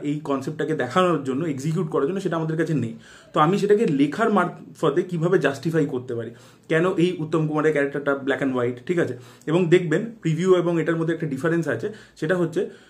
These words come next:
আহ, প্রিভিউতে just একটা কাট আউটের মতো লাগছিল, এখানে কিন্তু ওই যে সোল, তাই জন্য দেখবেন একটা হোয়াইট দাগ দেওয়া হয়েছে। এবং এই ছবিটা দু হাজার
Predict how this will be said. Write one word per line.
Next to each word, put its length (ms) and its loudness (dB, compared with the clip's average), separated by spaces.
আহ, 200 -2
প্রিভিউতে 380 -2
just 220 2
একটা 120 -2
কাট 220 0
আউটের 220 6
মতো 180 2
লাগছিল, 280 0
এখানে 260 -2
কিন্তু 260 0
ওই 80 2
যে 80 0
সোল, 480 4
তাই 140 0
জন্য 160 2
দেখবেন 180 2
একটা 120 4
হোয়াইট 520 4
দাগ 340 4
দেওয়া 200 8
হয়েছে। 240 -4
এবং 220 4
এই 180 2
ছবিটা 340 0
দু 180 0
হাজার 160 4